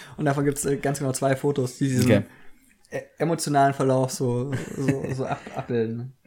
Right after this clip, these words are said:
Speaker 2: Nee, wir waren damals, ähm, noch nicht unter den ganz Wilden in der Kurve, sondern haben uns noch, äh, Sitzplatzkarten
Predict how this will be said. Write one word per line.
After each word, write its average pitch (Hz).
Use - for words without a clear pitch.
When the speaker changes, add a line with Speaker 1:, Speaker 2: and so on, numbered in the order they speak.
Speaker 2:
Nee, 104
wir 104
waren 92
damals, 90
ähm, 80
noch 110
nicht 127
unter 110
den 98
ganz 98
Wilden 104
in 92
der 90
Kurve, 95
sondern 90
haben 92
uns 87
noch, 87
äh, 82
Sitzplatzkarten 85